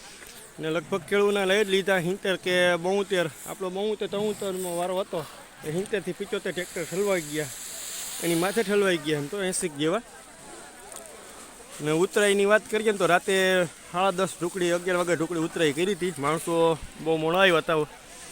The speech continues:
ખલાસી લોકો. તો મોડી ઉતરાઈ ચાલુ થઈ હતી.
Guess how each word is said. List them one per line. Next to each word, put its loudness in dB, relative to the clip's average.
ખલાસી 4
લોકો. 0
તો -8
મોડી 2
ઉતરાઈ 0
ચાલુ -2
થઈ -6
હતી. -8